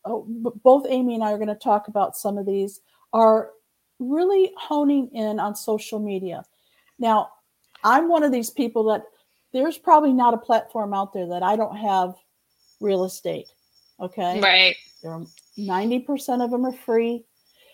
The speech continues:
Speaker 1: All you have to do is go and set up an account. But if you don't pay attention to 'em, it's really useless.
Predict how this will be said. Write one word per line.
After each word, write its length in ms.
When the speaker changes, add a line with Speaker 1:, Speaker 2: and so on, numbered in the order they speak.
Speaker 1:
All 140
you 80
have 100
to 80
do 220
is 280
go 200
and 120
set 240
up 140
an 80
account. 460
But 100
if 140
you 80
don't 260
pay 180
attention 580
to 220
'em, 260
it's 200
really 220
useless. 800